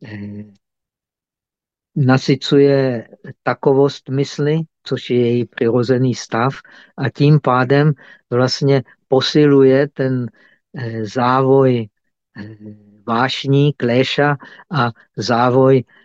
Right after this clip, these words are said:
nepoznání objektů mysli tak, jak jsou. Hm? Jakožto bez vlastní podstaty. Jakožto, eh, vyvstalé na základě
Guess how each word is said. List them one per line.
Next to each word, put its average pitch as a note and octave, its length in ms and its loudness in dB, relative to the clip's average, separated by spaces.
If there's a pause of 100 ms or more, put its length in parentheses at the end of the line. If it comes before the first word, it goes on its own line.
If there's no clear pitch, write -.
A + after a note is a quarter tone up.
(160)
nepoznání C3 1000 0
objektů B2+ 800 -2 (300)
mysli B2+ 400 -2
tak, C3 260 -6
jak A#2+ 180 -4
jsou. G#2+ 260 -12 (560)
Hm? E3+ 100 2 (380)
Jakožto B2+ 640 -2 (760)
bez C3+ 460 -2 (300)
vlastní C3 540 -2
podstaty. A#2+ 680 -8 (380)
Jakožto, C#3 600 0 (760)
eh, A2+ 180 -8 (240)
vyvstalé C#3 800 0 (480)
na B2 140 -4
základě B2+ 800 0